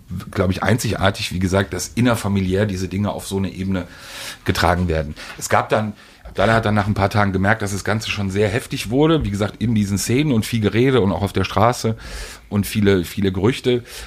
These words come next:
hat er so ein halbherziges Statement irgendwann mal rausgehauen, ähm, man würde ihn und seinen Cousin, äh, brauche man nicht versuchen, auseinanderzubringen oder sonst irgendwas.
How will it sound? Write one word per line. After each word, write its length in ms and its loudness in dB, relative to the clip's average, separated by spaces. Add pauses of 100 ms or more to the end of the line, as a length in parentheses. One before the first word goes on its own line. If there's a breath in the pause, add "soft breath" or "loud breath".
(100 loud breath)
hat 140 -4
er 80 4
so 80 4
ein 100 2
halbherziges 640 2
Statement 520 2
irgendwann 320 4
mal 120 6
rausgehauen, 640 2
ähm, 480 0
man 220 0
würde 160 4
ihn 160 4
und 100 4
seinen 240 2
Cousin, 540 0
äh, 760 -4
brauche 320 2
man 200 4
nicht 160 0
versuchen, 400 2
auseinanderzubringen 960 4
oder 160 2
sonst 280 0
irgendwas. 400 -4